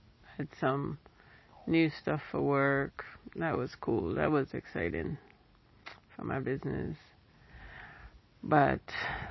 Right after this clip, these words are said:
personal stuff kept me hiding from myself this week, at least for a few days. And then I went out two days in a row and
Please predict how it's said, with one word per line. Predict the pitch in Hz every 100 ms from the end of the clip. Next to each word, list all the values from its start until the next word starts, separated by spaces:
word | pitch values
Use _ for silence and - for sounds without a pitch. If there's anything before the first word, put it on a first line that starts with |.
| -
personal | - 160 - 156 147 -
stuff | - 143 147 - - - - - - - - -
kept | - -
me | 156 151 147 156 _ - - - -
hiding | - - 147 151 165
from | 151 165 156
myself | 151 147 - 143 147 151 - - -
this | 139 -
week, | - 139 135 - - - - - -
at | 135
least | 139 - -
for | -
a | 135
few | - -
days. | 123 92 127 - - - - - - - - -
And | 165
then | 196
I | 220
went | 208 190
out | 180 160 156 - - - -
two | - 262
days | 277 262 233
in | 233
a | 208
row | 220 254 240 180
and | 156 151